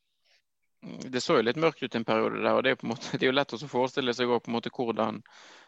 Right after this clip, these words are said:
snakket og hvordan på en måte hele stemningen rundt klubben hadde vært hvis du, eh, hvis det hadde blitt et tap i den kampen, altså bo-, eh, med tabellsituasjonen og en ting, og den er jo fortsatt kritisk, eh, men da hadde man jo på en måte vært helt akterutseilt, og man hadde på en måte, eh, ting hadde jo bare ballet på seg, og nå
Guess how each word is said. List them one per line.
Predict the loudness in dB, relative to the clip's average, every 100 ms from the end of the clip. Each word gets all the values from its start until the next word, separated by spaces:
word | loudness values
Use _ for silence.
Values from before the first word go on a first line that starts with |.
| _ _ -8
snakket | -4 0 -2 _ 0 2
og | 2
hvordan | 2 2 2
på |
en | -2
måte | 0 2
hele | 2
stemningen | 2 0 0 -4
rundt | -6
klubben | -4 -2
hadde | 0
vært | 0 0 -6
hvis | -10
du, | -6
eh, | -6 -6 -8
hvis | -4
det | -2
hadde | 0
blitt | 0 -2
et | -6 -6
tap | 0 0 0 -2
i |
den | -2 0
kampen, | -2 -2 -4
altså | -6 -6
bo-, | -8 -8
eh, | -8 -10 -10 -12
med | -6 -2 -2 -2 -16 -20 -20 -8
tabellsituasjonen | 2 2 2 0 0 0 0
og | 2
en | 2
ting, | 2 0
og | 2
den | 0
er | 0
jo |
fortsatt | -4 -8 -8
kritisk, | -2 -2 -2 -2 -2 -6
eh, | -4 0 0 0
men | 2
da | 4
hadde | 4
man | 2
jo | 0
på | -4
en |
måte | -4 -4
vært | -4
helt | -4
akterutseilt, | -4 -4 -8 -4 0 0 -2
og |
man | -4
hadde | -4 -6
på | -8
en |
måte, | -8 -6 -6
eh, | -6 -8 -14 -18 _ -18 -16 -18 0
ting | 2
hadde | 4 4
jo |
bare | 4 2 -4 -6 -6 2
ballet | 6 8 6
på | 4 0
seg, | 2 2
og | 2 2
nå | -2 -4